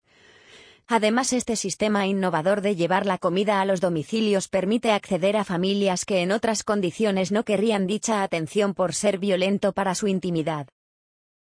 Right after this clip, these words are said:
Dicho servicio ha sido renovado con la residencia de ancianos Virgen de las Nieves, que actualmente es la responsable del servicio.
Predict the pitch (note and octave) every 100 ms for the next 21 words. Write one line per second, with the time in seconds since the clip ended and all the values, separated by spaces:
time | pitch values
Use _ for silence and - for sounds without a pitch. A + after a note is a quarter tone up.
0 | _ _ _ _ _ - - - _ _
1 | - - G#3 C4+ C#4+ C4+ G3 E3+ G3 F#3+
2 | E3 F#3+ - A3+ G3+ F#3+ F3 D#3+ G3 G3
3 | G#3+ G3 F3+ F3 E3+ F3 G#3 B3 A3 F#3+
4 | F3 - G#3 G3 F3 G#3 G#3+ G#3 G3 F#3
5 | E3 G3+ G#3+ G#3 G3+ G#3 F#3+ - B3+ B3
6 | G3+ G#3 A3 G3+ G#3 G3+ F#3+ E3+ - E3
7 | F#3 F3+ G3 F3+ F3 F3+ D#3+ D#3 - D#3
8 | D3